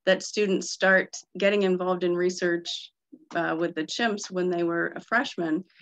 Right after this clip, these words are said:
because that gave them four years to stay involved in the research and serve as, as longer term friends and companions, as well as research assistants,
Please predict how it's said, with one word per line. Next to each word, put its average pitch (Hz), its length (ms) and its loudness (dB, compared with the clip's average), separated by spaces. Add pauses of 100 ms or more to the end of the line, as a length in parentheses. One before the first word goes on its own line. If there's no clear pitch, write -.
(140)
because 196 260 -2
that 220 200 4
gave 214 220 0
them 185 240 0
four 208 340 0
years 185 680 0 (160)
to - 120 -6
stay 190 640 0 (420)
involved 185 420 2
in 190 120 4
the 175 100 2
research 165 640 0
and 175 180 0
serve 190 360 0
as, 175 300 0 (220)
as 165 240 -2
longer 175 420 2
term 170 400 -2 (440)
friends 170 600 2 (100)
and 185 120 2
companions, 180 800 0
as 170 180 -4
well 170 200 -2
as 165 160 -4
research 170 680 -4
assistants, 170 680 -10